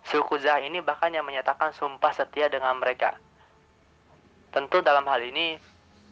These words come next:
suku Quraisy juga itu banyak sekali anggota-anggotanya. Dan juga di samping itu, suku Quraisy juga memiliki sejumlah besar hamba sahaya dan pelayan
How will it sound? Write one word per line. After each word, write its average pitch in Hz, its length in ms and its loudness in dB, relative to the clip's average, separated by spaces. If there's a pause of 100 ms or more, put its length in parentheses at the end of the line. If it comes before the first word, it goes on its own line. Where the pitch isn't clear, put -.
suku - 240 -4
Quraisy 131 320 4
juga 123 480 2 (480)
itu 160 240 -2
banyak 156 480 2
sekali 131 320 -2
anggota-anggotanya. 120 800 -2 (640)
Dan 127 160 0
juga 139 400 2 (240)
di 131 80 -10
samping 127 400 -4
itu, 156 320 0
suku 147 320 -2
Quraisy 139 400 0
juga 131 320 0
memiliki 123 400 -6
sejumlah 127 480 -4
besar 123 400 2
hamba 139 480 0
sahaya 139 640 0 (320)
dan 127 240 -2
pelayan 139 480 2